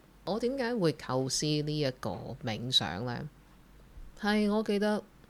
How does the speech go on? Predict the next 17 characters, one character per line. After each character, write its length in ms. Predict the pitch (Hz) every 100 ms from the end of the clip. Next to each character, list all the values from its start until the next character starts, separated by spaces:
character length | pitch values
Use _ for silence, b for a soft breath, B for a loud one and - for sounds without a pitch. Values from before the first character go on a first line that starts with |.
| - - - -
我 600 | 110 110 110 117 120 147 -
細 340 | - 123 107 107
個 400 | - 101 92 135 156
返 300 | - 113 123
學 300 | 127 - 101 -
時 260 | - 71
期， 220 | - 76
即 80 | -
係 60 | 120
所 180 | 107 110
謂 160 | - 95
叫 120 | 87
小 400 | - - 80 120
學， 240 | 120 104 - - B B B B B - - - - -
每 200 | 151 185
日 140 | 202
都 420 | 127 131 131 127